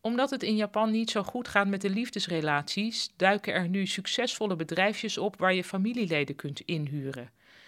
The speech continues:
Naar een feest kun je dan een nep-echtgenoot meenemen. Maar het komt ook voor dat een alleenstaande moeder eens per maand een man laat komen om te doen alsof hij de vader van het kind is. En het kind weet niet dat deze man haar vader niet is.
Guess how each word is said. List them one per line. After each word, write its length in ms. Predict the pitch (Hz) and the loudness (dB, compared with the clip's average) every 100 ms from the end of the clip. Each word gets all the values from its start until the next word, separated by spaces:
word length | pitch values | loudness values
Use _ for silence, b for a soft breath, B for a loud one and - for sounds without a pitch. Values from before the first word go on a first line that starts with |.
| B B B | B B B
Naar 180 | 180 185 | 2 2
een 80 | 180 | 2
feest 420 | - 196 220 - | 2 2 0 -2
kun 140 | 214 | 0
je 100 | 185 | 2
dan 220 | 156 156 165 | 2 0 2
een 160 | 185 | 2
nep-echtgenoot 880 | 208 247 - 185 - - 165 147 151 | 2 0 -2 -4 -4 -6 -2 -2 -2
meenemen. 580 | 160 143 143 135 143 - b b b b b | -4 -4 -6 -8 -10 -12 b b b b b
Maar 120 | 226 | 2
het 120 | 226 | 2
komt 240 | - 262 226 | 0 -2 4
ook 180 | 285 294 | 4 2
voor 280 | - 202 | 2 2
dat 160 | 214 220 | 2 0
een 100 | 220 | 0
alleenstaande 640 | 214 214 226 - 202 185 | 2 4 2 4 4 6
moeder 360 | 185 226 202 175 | 4 4 4 4
eens 280 | 180 196 196 | 2 0 0
per 180 | 202 190 | 0 2
maand 260 | 190 190 | 2 2
een 80 | 196 | 0
man 220 | 190 220 | 2 4
laat 220 | 220 190 | 4 4
komen 340 | - 202 202 196 | 4 4 4 2
om 140 | 190 | 0
te 140 | 190 165 | -2 -2
doen 260 | 214 247 | -2 0
alsof 300 | 214 190 208 | -2 -2 -2
hij 140 | 202 202 | -2 -4
de 80 | |
vader 360 | 190 220 233 220 | 2 6 6 4
van 120 | 220 | 0
het 120 | 202 | -4
kind 300 | - 262 247 | -4 -4 -2
is. 340 | 160 127 - - _ | 0 0 -2 -8 _
En 120 | - 180 | -4 -4
het 120 | 175 | 0
kind 300 | 247 254 240 | 2 2 2
weet 240 | 214 214 | 2 4
niet 320 | 202 262 262 b b - | 4 2 -2 b b -6
dat 160 | 202 | 2
deze 280 | 220 226 226 | 6 6 4
man 300 | 196 220 226 | 4 4 4
haar 260 | 165 196 196 | 4 4 6
vader 360 | 240 254 220 | 6 6 4
niet 200 | 196 170 | 4 2
is. 480 | 156 135 - - - | 0 -2 -2 -2 -4